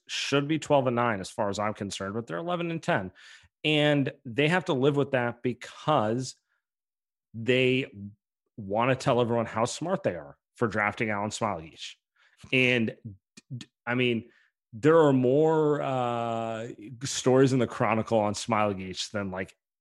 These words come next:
everyone on the roster not named Steph, Clay, or Draymond. And that's kind of a problem, right? That's kind of, it just shows that they're throwing games away in that capacity. And you can say it's small, but to me,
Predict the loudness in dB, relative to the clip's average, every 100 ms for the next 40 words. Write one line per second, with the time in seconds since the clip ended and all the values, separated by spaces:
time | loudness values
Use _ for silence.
0 | _ _ _ _ _ 0 2 4 4 4
1 | 2 2 2 -2 -2 -4 -4 -8 -10 -8
2 | -4 -6 -4 -4 -2 -4 -10 -12 -18 -20
3 | _ _ _ _ _ -4 0 0 0 -2
4 | 0 -2 2 2 2 -2 -8 -4 -4 -4
5 | -4 -6 -6 -2 0 0 -2 -6 -4 -2
6 | -2 0 0 2 0 -2 -8 _ _ _
7 | _ -10 -2 0 0 0 0 0 0 0
8 | 0 -2 -4 -6 -8 -4 -2 -2 -4 -2
9 | 0 0 -2 -6 -6 -8 -6 -4 -4 -8
10 | _ _ _ _ _ -6 -2 0 0 0
11 | -6 -4 0 2 2 0 -2 -2 -2 0
12 | 0 0 0 -2